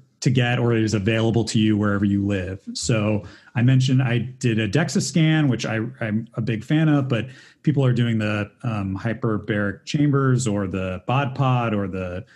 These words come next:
um, you can use fat calipers, you can use the scales, um, all of these, the high, the bioelectrical impedance scales,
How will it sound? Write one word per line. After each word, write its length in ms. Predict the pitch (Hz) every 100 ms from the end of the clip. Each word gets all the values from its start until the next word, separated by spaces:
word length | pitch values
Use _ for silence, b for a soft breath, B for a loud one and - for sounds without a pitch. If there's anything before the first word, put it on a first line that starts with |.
| b b b
um, 340 | 107 98 92 120
you 100 | 113
can 140 | - 101
use 200 | 98 -
fat 280 | 156 151
calipers, 640 | - 139 135 131 127 123 101
you 80 | 104
can 180 | 107 98
use 460 | 98 98 98 95
the 320 | - 95 92
scales, 800 | 92 - 143 147 147 139 135 131 127
um, 400 | 113 107 98 -
all 240 | 135 165 156
of 80 |
these, 380 | 123 123 113 104
the 100 | 107
high, 260 | 101 107 -
the 340 | 117 104 101 101 135 131 - -
bioelectrical 720 | 117 113 110 104 - 110 127
impedance 340 | 131 143 131
scales, 400 | 131 135 127 127